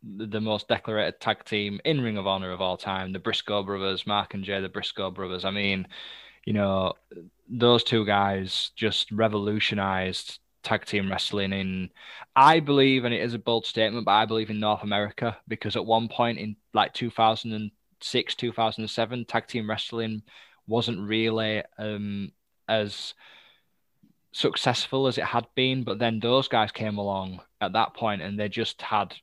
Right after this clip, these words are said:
match after match after match against so many different people,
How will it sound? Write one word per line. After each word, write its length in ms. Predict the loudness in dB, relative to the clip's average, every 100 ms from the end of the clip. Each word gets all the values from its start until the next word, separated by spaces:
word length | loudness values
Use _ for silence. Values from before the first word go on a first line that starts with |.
| _
match 460 | -8 0 0 0 -6
after 320 | -8 -10 -10
match 380 | -6 -4 -4 -6
after 260 | -8 -6 -8
match 360 | -6 -8 -8 -10
against 480 | -8 -8 -8 -8
so 360 | -4 0 2 2
many 160 | 2 0
different 320 | -2 -6 -10
people, 580 | -6 -6 -6 -4 -6